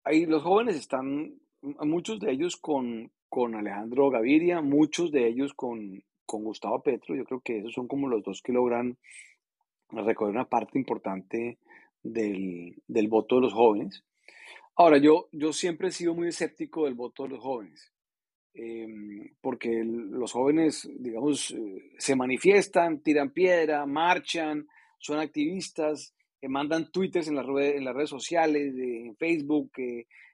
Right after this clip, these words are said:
cadenas de WhatsApp, en fin, pero al día de las elecciones no se manifiestan, o sea, no salen a votar.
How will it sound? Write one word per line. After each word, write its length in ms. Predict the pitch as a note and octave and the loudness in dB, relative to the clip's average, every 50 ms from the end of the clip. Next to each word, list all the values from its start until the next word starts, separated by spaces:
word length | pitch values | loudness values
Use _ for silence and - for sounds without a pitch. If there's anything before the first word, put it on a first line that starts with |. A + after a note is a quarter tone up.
| _ _ | _ _
cadenas 320 | - C3+ B2+ C3 C#3+ D3+ D3 | -8 -6 -4 -2 -2 0 0
de 80 | D3 | 0
WhatsApp, 580 | C#3 C3 B2+ B2 - - F#3 F3 E3 D3 - - D3 | 0 -2 -4 -6 0 4 6 6 6 6 4 -2 -8
en 120 | C#3 B2+ | -8 -4
fin, 340 | C3+ F3 F3 D#3 C#3 C#3+ - _ _ _ _ _ _ _ _ _ _ _ _ _ _ | -4 0 0 0 0 -2 -6 _ _ _ _ _ _ _ _ _ _ _ _ _ _
pero 320 | - C3 C#3+ C#3+ C#3+ - - | -6 -4 -2 -2 -2 -4 -8
al 160 | - B2 B2+ B2 | -10 -10 -8 -4
día 160 | C#3 D3 E3 | -2 -2 -2
de 60 | F#3 | -2
las 100 | F#3+ D3 | -4 -6
elecciones 300 | C3 A#2+ A2+ B2+ C#3 C#3+ | -6 -8 -8 -8 -8 -8
no 100 | D3 D#3 | -8 -8
se 80 | D#3 E3 | -8 -10
manifiestan, 600 | E3 E3+ - - - F#3 F#3+ - - - G#2 G#2+ | -10 -10 -10 -6 -4 -4 -4 -4 -6 -10 -12 -12
o 20 | |
sea, 140 | G#2 A2+ A2 | -12 -10 -8
no 140 | A2+ C#3 D#3 | -6 -4 -4
salen 360 | - - - F3 F3 E3+ E3 | -2 0 0 0 0 0 -2
a 60 | D3+ | -2
votar. 340 | A#2+ G#2 A2 A2 - A2+ - | -4 -4 -4 -4 -6 -10 -10